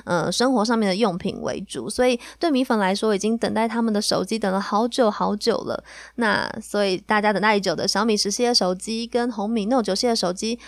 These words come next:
真的应该蛮有可能会在近期就可以跟大家见面咯。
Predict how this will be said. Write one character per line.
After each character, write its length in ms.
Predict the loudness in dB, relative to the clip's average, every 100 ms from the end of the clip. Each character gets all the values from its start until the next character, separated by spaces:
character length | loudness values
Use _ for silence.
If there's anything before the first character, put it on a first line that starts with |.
| -20 -10
真 220 | -6 -2
的 140 | 0 0
应 80 |
该 120 | 2 2
蛮 160 | 2
有 140 | 2 -2
可 140 | -2
能 120 | -4
会 140 | -2 -2
在 140 | -2
近 200 | -2 -6
期 180 | -6 -6
就 120 | -4
可 140 | -4 -4
以 40 |
跟 140 | -4
大 80 | -4
家 120 | -4
见 200 | 0 0
面 200 | 4 2
咯。 260 | 4 2 0